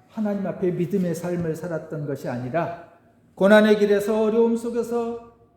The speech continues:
고통과 장애물 앞에서도 언제나 한결같이 믿음을 잃지 않았던 사람,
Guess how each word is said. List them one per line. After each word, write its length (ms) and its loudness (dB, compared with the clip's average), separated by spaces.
고통과 680 2
장애물 480 4
앞에서도 640 -2
언제나 380 -2
한결같이 840 -2
믿음을 500 -6
잃지 320 -14
않았던 480 -12
사람, 300 -18